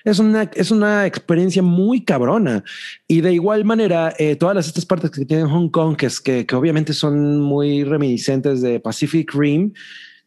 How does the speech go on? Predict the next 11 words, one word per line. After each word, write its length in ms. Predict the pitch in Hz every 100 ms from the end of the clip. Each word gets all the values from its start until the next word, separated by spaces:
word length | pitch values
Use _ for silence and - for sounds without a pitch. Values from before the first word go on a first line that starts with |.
| _
eh, 340 | - - 147 -
eh, 260 | 175 170 165
eh, 240 | 160 151
la 140 | 147 147
ciudad 280 | 170 170
se 160 | 185 196
ve 400 | 185 190 190 185 _ _ _ _ _ _ _ -
inmensamente, 800 | 208 208 220 214 214 202 190 208 208 196
eh, 680 | 156 151 143 143 139 135 127
brillante, 1200 | 123 147 160 135 143 151 156 156 165 151 147 156 135 135
maravillosa. 1040 | 143 131 143 147 123 165 160 185 160